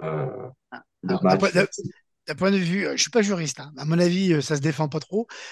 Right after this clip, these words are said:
Speaker 2: mais, euh, je suis d'accord avec toi. C'est exactement comme ça que je, j'envisage les choses aussi, hein. Effectivement, on n'arnaque personne parce que y a, y a personne qui diffuse des matchs. Donc, euh,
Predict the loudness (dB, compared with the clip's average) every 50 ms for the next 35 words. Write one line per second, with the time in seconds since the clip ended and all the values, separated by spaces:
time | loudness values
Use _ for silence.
0 | -6 0 4 6 8 10 10 10 8 8 8 8 6 6 4 4 4 4 4 4
1 | 2 0 0 -2 -2 -2 -4 -4 -4 -4 -8 -10 -10 -10 -4 -2 -2 2 2 2
2 | 2 4 4 4 4 6 4 4 4 2 0 -2 -2 -4 -6 -6 -6 -8 -8 -6
3 | -6 -4 -4 -2 0 2 2 2 2 0 -2 -2 -2 -2 -2 -2 -2 -4 -6 -6
4 | -10 -12 -12 -14 -14 -16 -18 -20 -20 _ _ -10 -10 -4 -2 -2 2 4 6 6
5 | 6 6 4 0 -4 -8 -6 -2 0 0 2 2 0 0 -2 -2 -4 -4 -4 0
6 | 2 2 2 2 0 -2 -4 -6 -6 -6 -6 -6 -6 -8 -10 -14 -16 -16 -14 -10
7 | -8 -6 -4 -4 -2 -2 -4 -4 -8 -12 -12 -10 -8 -6 -4 -2 -2 -2 -2 -6
8 | -8 -10 -14 -16 -16 -16 -16 -16 -14